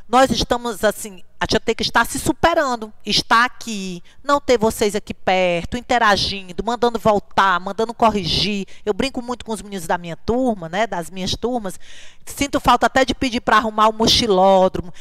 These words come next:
Então, tudo isso faz falta. Aí nós estamos estudando dessa forma diferente e vocês não estão aproveitando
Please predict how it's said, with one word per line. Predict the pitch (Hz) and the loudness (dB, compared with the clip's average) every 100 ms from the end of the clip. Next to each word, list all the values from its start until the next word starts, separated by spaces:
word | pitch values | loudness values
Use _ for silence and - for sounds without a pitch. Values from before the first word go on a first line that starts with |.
| - | -4
Então, | - 285 | 2 4
tudo | 330 359 330 | 4 2 0
isso | 339 - | -2 0
faz | 311 370 - | 0 -2 0
falta. | 262 240 247 - 185 156 - - - - | 2 4 4 2 -4 -6 -12 -12 -14 -4
Aí | 294 | 2
nós | 330 320 | 4 4
estamos | 294 175 277 247 | 2 0 -4 -2
estudando | 254 - 294 226 185 190 | -2 -2 -2 -2 -2 0
dessa | 202 202 | 0 0
forma | - 214 208 | 2 2 2
diferente | 214 302 - 339 339 220 170 - 196 - | 0 0 2 2 2 0 -4 -8 -8 -6
e | 240 | -2
vocês | 254 - 220 | 0 2 0
não | 254 311 | 0 0
estão | 262 262 | 0 0
aproveitando | 220 - 190 165 - 214 226 220 165 156 | 0 -2 -4 -4 -2 0 2 0 -2 -8